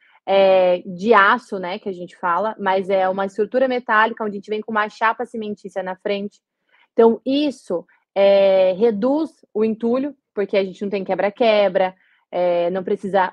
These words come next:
rasgar a parede pra colocar uma caixinha elétrica, isso é tudo previsto antes. Só que ainda pro Brasil, eu acredito que é algo muito além, entendeu? É, as pessoas precisam entender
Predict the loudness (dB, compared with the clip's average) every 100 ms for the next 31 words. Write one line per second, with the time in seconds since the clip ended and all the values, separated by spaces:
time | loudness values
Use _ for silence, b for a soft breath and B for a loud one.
0 | -6 -4 -2 0 0 2 0 0 -4 -4
1 | -4 -4 -4 -4 -4 -6 -6 -4 0 4
2 | 4 2 -2 -2 -2 -2 -2 0 0 2
3 | 2 2 -2 -4 2 4 4 2 -6 -12
4 | -16 _ _ _ _ _ _ _ _ _
5 | 2 4 4 -4 -2 2 4 2 -6 _
6 | 0 2 2 -2 -2 -2 -4 _ 4 4
7 | 2 -2 -2 -2 0 0 0 -2 -4 -4
8 | -8 -8 -2 2 4 2 0 -2 0 2
9 | 4 4 4 2 -2 _ 2 4 4 0
10 | -4 -16 _ -20 -12 -8 -4 -4 -6 _
11 | _ -2 2 2 2 2 2 0 2 0
12 | 2 0 0 0 0 -2 -4 -2 -2 -2
13 | 0 0 2 0 -4